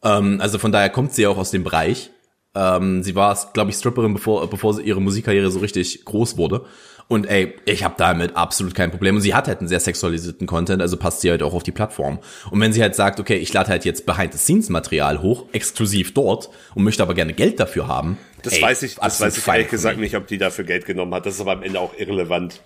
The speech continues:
Speaker 2: äh, für die ganze
Speaker 1: Okay, also
Speaker 2: Geschichte.
Speaker 1: dann umso besser, wenn sie da nicht, wenn sie nicht mal Geld dafür genommen hat, dann mach's halt einfach, ist in Ordnung. Aber das hat, da, da hast du halt ein Problem, weil dann, also das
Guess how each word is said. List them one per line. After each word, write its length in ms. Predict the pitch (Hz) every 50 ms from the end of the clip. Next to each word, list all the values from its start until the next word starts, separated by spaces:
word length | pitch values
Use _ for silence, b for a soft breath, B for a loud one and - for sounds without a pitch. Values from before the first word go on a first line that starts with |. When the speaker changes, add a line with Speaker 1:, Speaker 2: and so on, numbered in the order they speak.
| _ _ _
Speaker 2:
äh, 120 | - 98 90
für 160 | - - 90
die 80 | 92
ganze 100 | 170 175
Speaker 1:
Okay, 100 | 185 190 170 131
also 60 | 117 113
Speaker 2:
Geschichte. 120 | 113 113 95
Speaker 1:
dann 160 | 110 101 107
umso 240 | 113 117 123 123 101
besser, 240 | - 117 - 131 92
wenn 100 | 87 87
sie 80 | 95 87
da 100 | 87 85
nicht, 140 | 95 92 87
wenn 100 | 90 87
sie 60 | 90
nicht 100 | 85 -
mal 60 | 82 78
Geld 160 | 80 85 -
dafür 180 | 113 - 131 117
genommen 200 | 104 110 107 98
hat, 100 | 87 -
dann 120 | 78 76
mach's 160 | 82 90 -
halt 120 | - - -
einfach, 260 | - - - - -
ist 100 | - -
in 80 | - -
Ordnung. 320 | - 123 - - - - - b b b b b b b b b b b b b b b b b
Aber 160 | b 135 139 139
das 140 | 139 139
hat, 180 | 165 151 - -
da, 60 | 139 123
da 120 | - 117
hast 180 | 123 139 - -
du 40 | 151
halt 140 | 135 127 131
ein 80 | 110
Problem, 520 | - - 92 110 127 135 110 107 117 139 131
weil 120 | 120 104 107
dann, 300 | 104 101 101 98 - - -
also 180 | 123 117 -
das 240 | - 123 - -